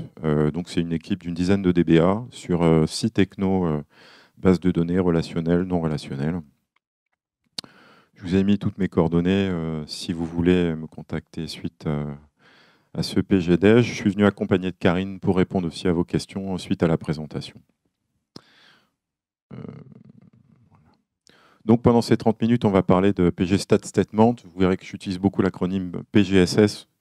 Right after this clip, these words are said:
plus, c'est plus rapide. Euh, on va voir un certain nombre de choses concernant cette extension, comment elle fonctionne, comment elle est construite, comment on l'utilise, euh, différents concepts, des choses à faire un petit peu attention,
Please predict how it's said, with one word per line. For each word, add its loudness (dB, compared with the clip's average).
plus, -2
c'est 2
plus 4
rapide. 2
Euh, 2
on -6
va 2
voir 6
un 4
certain 2
nombre 0
de 2
choses 2
concernant -2
cette -2
extension, 0
comment 0
elle 2
fonctionne, 0
comment -4
elle 0
est -4
construite, 0
comment 0
on 2
l'utilise, 0
euh, 6
différents 2
concepts, 0
des 0
choses 0
à 4
faire -2
un -2
petit -12
peu 4
attention, -2